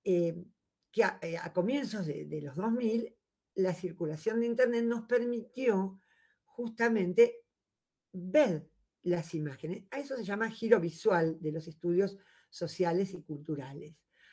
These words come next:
Porque ahora que puedo ver las imágenes, pero claro, yo por ahí pongo en internet, eh, Manuel Musto,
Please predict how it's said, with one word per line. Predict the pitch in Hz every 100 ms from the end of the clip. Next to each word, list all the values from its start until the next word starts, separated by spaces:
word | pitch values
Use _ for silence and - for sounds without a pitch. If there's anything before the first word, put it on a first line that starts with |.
| - -
Porque | 190 208
ahora | 220 254 269
que | 208 156
puedo | - 269 285 233 180
ver | 175 180
las | 165 156 196
imágenes, | 214 190 160 185 226
pero | 254 269
claro, | 311 196 165
yo | 160 233
por | 247
ahí | 233 226
pongo | 226 190 160 147 147 - - _
en | 185 180
internet, | 180 180 196 233 196 151 - _ _ _ _ _ -
eh, | 160 156 151
Manuel | 156 156 185 269
Musto, | 269 247 - - 247 285 -